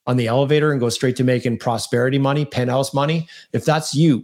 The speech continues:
I invite you to book a complimentary breakthrough call at mortgage marketing coach dot com forward slash apply. That's mortgage marketing coach dot com forward slash apply. On that call,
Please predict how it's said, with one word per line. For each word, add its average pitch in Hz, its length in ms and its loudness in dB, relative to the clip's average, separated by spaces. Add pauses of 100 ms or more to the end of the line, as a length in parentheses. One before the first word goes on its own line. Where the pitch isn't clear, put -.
I 123 80 0
invite 151 280 0
you 151 60 2
to 135 80 2
book 135 240 -2
a 117 40 -6
complimentary 143 680 -2
breakthrough 127 420 -2
call 98 340 -6 (320)
at 123 220 -2
mortgage 143 320 0
marketing 135 440 0
coach - 500 -2 (340)
dot 120 240 0
com 156 460 -2
forward 139 320 0
slash 123 400 -4
apply. 107 440 -4 (520)
That's 113 180 -4
mortgage 139 340 2
marketing 135 360 0
coach 139 260 0
dot 120 220 -2
com 123 320 -2
forward 127 320 0
slash 117 320 -2
apply. 110 360 -4 (360)
On 156 220 0
that 165 180 -2
call, - 420 -2